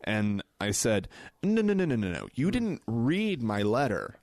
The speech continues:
Speaker 1: I understand my rights. I don't have to, like, search out any specific person.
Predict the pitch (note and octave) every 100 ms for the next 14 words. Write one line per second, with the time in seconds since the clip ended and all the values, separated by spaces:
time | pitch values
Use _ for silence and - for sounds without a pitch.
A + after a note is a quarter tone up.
0 | - E3 A3 C3 G#2 - A2+ A#2 G2 F2
1 | F#2 F2 - - - C3+ F3+ - - A#2+
2 | - G#2 F#2 - - - A2+ A2 - F#2+
3 | F#2 - _ - - A#2+ A2+ - G2+ G2
4 | F2+ - F2+ - A#1